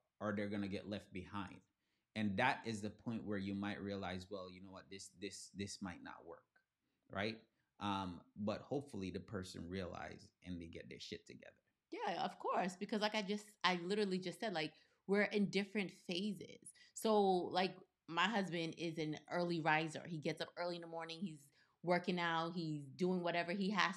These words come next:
Speaker 2: to do. He focusing. I look at that and I'm like, "Damn, I need to do better," right? There's many mornings, if you guys watch my stories, I don't wanna wake
Speaker 1: Yeah,
Speaker 2: up.
Speaker 1: I gotta wake her ass up.
Speaker 2: I don't wanna, I don't, I don't want, I'm a night bird. Like, I like to stay up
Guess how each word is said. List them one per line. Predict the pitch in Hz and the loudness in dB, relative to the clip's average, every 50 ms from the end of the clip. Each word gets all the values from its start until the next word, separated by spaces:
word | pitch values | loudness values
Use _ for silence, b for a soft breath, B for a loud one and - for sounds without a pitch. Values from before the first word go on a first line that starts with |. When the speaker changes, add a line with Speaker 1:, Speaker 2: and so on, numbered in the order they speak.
| - - | -4 -4
Speaker 2:
to | 180 | -4
do. | 151 160 170 165 160 160 | -2 0 0 0 0 -2
He | 180 165 - | -4 -6 -2
focusing. | - 196 220 - - 185 - 170 170 160 151 B B B B B B | 0 0 0 2 -2 -4 -4 -4 -6 -6 -8 B B B B B B
I | - 175 190 | 10 10 10
look | 190 180 185 - - - | 10 8 4 4 4 4
at | 214 196 - | 2 2 6
that | - 151 139 143 | 6 8 8 8
and | 143 160 | 6 2
I'm | 170 175 175 | 0 -2 -2
like, | 165 151 143 - | -2 -4 -4 -2
"Damn, | 190 214 233 202 165 143 - - - _ - | 0 0 2 2 0 -2 -4 -8 -12 _ -6
I | 196 | -4
need | 254 269 262 | -2 -2 -2
to | 220 165 180 | -2 -2 -4
do | 165 | -2
better," | 151 165 190 240 226 160 - - - | 0 2 2 2 2 0 0 -2 -2
right? | 156 165 180 226 226 | 0 0 2 2 4
There's | 185 208 175 | 4 2 4
many | 180 208 233 262 | 4 4 4 4
mornings, | 247 220 214 240 233 214 190 170 | 4 4 6 6 6 4 4 2
if | 175 170 | 0 0
you | 196 190 | 2 6
guys | 196 190 196 190 | 8 8 8 10
watch | 190 185 185 - | 8 8 8 6
my | 190 147 | 2 0
stories, | 156 - - 214 233 240 190 165 160 156 B B B B B B B - | 0 0 2 4 6 6 6 4 2 0 B B B B B B B 6
I | - 233 277 320 | 8 10 10 12
don't | 330 320 311 | 12 10 10
wanna | 285 302 330 349 285 | 10 10 10 10 12
wake | 240 214 190 180 185 247 | 12 12 12 10 8 6
Speaker 1:
Yeah, | 254 - 156 | 6 6 6
Speaker 2:
up. | - | 6
Speaker 1:
I | 98 | 4
gotta | 110 110 92 85 | 2 2 2 0
wake | 90 90 82 - | 0 -2 -4 -4
her | 85 85 | -6 -6
ass | 82 78 78 - - | -4 -4 -6 -6 0
up. | - - 240 | 6 12 12
Speaker 2:
I | 294 | 12
don't | 320 320 311 302 302 294 | 12 12 12 12 12 12
wanna, | 294 302 330 320 311 277 269 269 - - | 12 12 12 12 10 8 8 6 4 8
I | 233 294 | 10 10
don't, | 302 302 294 277 - - | 10 10 8 4 2 4
I | 220 269 269 | 4 4 6
don't | 202 185 262 262 254 233 | 6 6 6 6 6 4
want, | 196 202 226 220 220 - - | 2 4 4 2 4 6 6
I'm | 226 254 | 8 8
a | 254 240 | 8 6
night | 214 196 190 190 208 208 - | 6 6 6 6 4 4 4
bird. | 220 185 160 120 110 - 98 - - | 6 6 6 6 4 -2 -10 -6 0
Like, | - 175 170 170 - - | 4 6 6 6 4 6
I | 147 175 190 202 180 | 8 8 8 8 8
like | 180 180 190 196 - | 6 4 4 4 2
to | 214 196 | -4 -6
stay | - - 196 185 | -2 0 0 0
up | 185 - | 0 -2